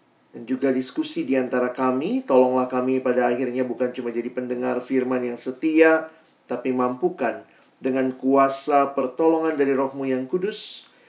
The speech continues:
kami dimampukan menjadi pelaku-pelaku firman-Mu di dalam kehidupan kami. Bersabdalah ya Tuhan, kami umat-Mu sedia mendengarnya dalam satu nama yang kudus, nama yang berkuasa,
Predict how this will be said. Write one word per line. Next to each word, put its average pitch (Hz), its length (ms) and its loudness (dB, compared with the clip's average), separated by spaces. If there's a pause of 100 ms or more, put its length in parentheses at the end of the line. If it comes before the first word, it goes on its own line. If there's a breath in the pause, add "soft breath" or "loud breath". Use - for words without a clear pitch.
(160 soft breath)
kami 190 220 0
dimampukan 180 560 4
menjadi 139 340 0
pelaku-pelaku 127 880 -2
firman-Mu 127 880 -4 (380 soft breath)
di 131 240 -6
dalam 131 560 2
kehidupan 110 760 -10
kami. 101 380 -12 (640 soft breath)
Bersabdalah 165 720 4
ya 143 180 4
Tuhan, 160 540 -2 (420 soft breath)
kami 147 300 0
umat-Mu 147 420 -2
sedia 143 460 0
mendengarnya 139 680 0
dalam 131 300 2
satu 208 340 -6
nama 175 300 2
yang 147 160 -4
kudus, 151 640 -4 (420 soft breath)
nama 170 380 4
yang 170 260 2
berkuasa, 127 800 0